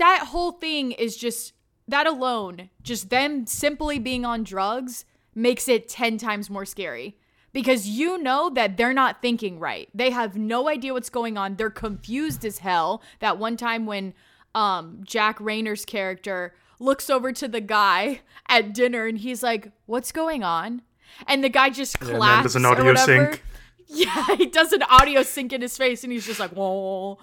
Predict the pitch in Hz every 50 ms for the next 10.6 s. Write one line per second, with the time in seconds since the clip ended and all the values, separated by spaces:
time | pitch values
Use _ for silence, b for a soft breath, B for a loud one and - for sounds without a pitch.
0 | - 139 120 110 110 110 117 254 277 - - 277 285 - - - 302 294 285 240
1 | 226 - - _ _ - 285 294 240 - 339 349 349 - - - - - _ _
2 | - 269 277 269 240 220 208 180 196 - - 254 - - - 269 240 - - -
3 | 277 262 240 220 196 190 202 - - - 240 233 233 - 233 233 240 - - 240
4 | 240 247 240 - - 262 262 262 254 254 b b b b b b b b b _
5 | _ _ _ _ _ _ _ - 226 233 240 247 226 202 - _ - 294 294 -
6 | - 339 320 240 - - _ - 269 254 - 269 233 220 262 269 285 254 277 220
7 | 254 240 247 240 233 208 220 214 202 208 214 190 202 196 190 190 185 - - _
8 | - 220 214 196 208 185 185 202 202 196 202 - 190 190 - 196 185 - - 208
9 | 190 180 185 190 208 202 - 214 220 226 214 208 226 247 269 294 294 277 269 262
10 | 226 - - - 233 214 208 208 196 185 175